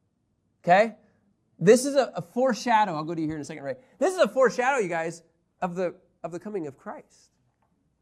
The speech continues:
What if he's giving us a picture of the two witnesses there and then the two witnesses again before he comes again? Whew.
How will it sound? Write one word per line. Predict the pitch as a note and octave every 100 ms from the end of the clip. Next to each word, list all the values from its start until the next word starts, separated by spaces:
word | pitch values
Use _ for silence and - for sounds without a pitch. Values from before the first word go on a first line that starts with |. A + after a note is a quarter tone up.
| _ _ _ _ _ _ _ _ _ _ _ _ _ _ -
What | E3+ C4 E4
if | E4
he's | C4+ C4+
giving | G3+ C4+ C4
us | A3
a | A3
picture | - B3 B3 - G#3 D#3+ -
of | G3+
the | G#3
two | - C4
witnesses | D4+ D4 C4+ A3 A3+
there | A3+ B3 C#4 C#4 - -
and | G#3+ A3
then | G#3+
the | F#3+
two | - C#4+
witnesses | C4+ A#3 G3 G3+ -
again | F3+ F3+ B3+ A3+ G3 - _
before | F3+ E3+ F3+
he |
comes | D3+ D#3 C#3
again? | B2 C3 G#2+ - _ _ _ _ _ _ _ _ -
Whew. | - A#4+ -